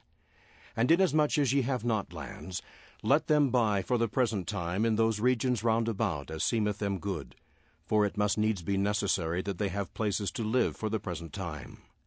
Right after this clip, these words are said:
It must needs be necessary that ye save all the money that ye can, and that ye obtain all that ye can in righteousness, that in time ye may be enabled to purchase land for an inheritance,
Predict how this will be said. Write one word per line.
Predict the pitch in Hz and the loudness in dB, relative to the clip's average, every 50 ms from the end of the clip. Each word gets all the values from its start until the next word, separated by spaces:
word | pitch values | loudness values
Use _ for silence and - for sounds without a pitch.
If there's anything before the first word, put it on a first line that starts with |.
| _ _ _ _ _ _ _ _ _ _ _ _ _ _ _ | _ _ _ _ _ _ _ _ _ _ _ _ _ _ _
It | 135 131 131 | 0 2 4
must | 147 139 - | 2 2 4
needs | 160 170 180 151 110 | 2 2 2 0 0
be | 107 135 139 | 0 2 4
necessary | 131 123 120 113 - 120 107 - 117 110 107 110 110 101 | 4 4 2 2 0 -2 0 0 2 2 4 2 2 2
that | 117 107 104 | 0 0 0
ye | 113 123 120 | -2 -2 0
save | - - - 147 151 160 131 | 0 0 0 2 2 2 2
all | 139 135 143 139 | 2 2 2 2
the | 143 143 | 2 2
money | 139 139 143 123 98 90 | 2 2 2 2 0 0
that | 101 95 85 - | -2 -4 -2 -2
ye | 107 104 | -4 -4
can, | - - 120 107 90 76 - - - - - - - - - _ _ _ _ | -2 -4 -2 -2 -2 -4 -6 -8 -12 -14 -16 -20 -20 -20 -20 _ _ _ _
and | 87 87 | -6 -6
that | 90 82 82 | -6 -4 -2
ye | 92 95 | 0 0
obtain | 95 82 - - 127 131 131 123 | 0 -2 -2 -2 0 2 4 4
all | 117 117 127 | 4 4 4
that | 117 123 104 92 | 2 0 -2 -2
ye | 104 101 | -4 -4
can | - - 113 110 110 110 107 | -4 -4 -4 -2 0 2 2
in | 107 107 98 | 2 2 2
righteousness, | 113 113 110 - - 98 82 - - 78 - - - - - - _ _ _ _ _ _ | 0 0 0 -2 -2 -4 -2 -4 -4 -6 -6 -4 -4 -4 -6 -6 _ _ _ _ _ _
that | _ 95 92 104 | _ -2 0 2
in | 110 110 107 | 2 2 2
time | - 127 143 143 110 92 82 78 80 85 - - _ _ _ _ | 2 0 2 2 2 0 -2 -4 -6 -8 -8 -12 _ _ _ _
ye | - 90 92 | -6 -2 0
may | 92 104 110 | 2 2 2
be | 104 117 120 123 | 4 4 4 4
enabled | 123 127 123 120 110 127 127 - | 4 4 2 2 2 0 0 0
to | - 113 | -2 -4
purchase | - - - 151 - - 135 120 - 104 | -2 -2 -4 -4 -2 -2 -4 -2 -2 0
land | 104 104 107 107 110 107 104 | 0 0 2 2 0 0 -2
for | - 120 113 110 | 0 0 2 2
an | 107 113 | 2 2
inheritance, | 113 113 95 104 135 120 95 82 - 62 57 - - - | 2 0 0 -2 -2 -2 -2 -2 -4 -8 -6 -4 -4 -4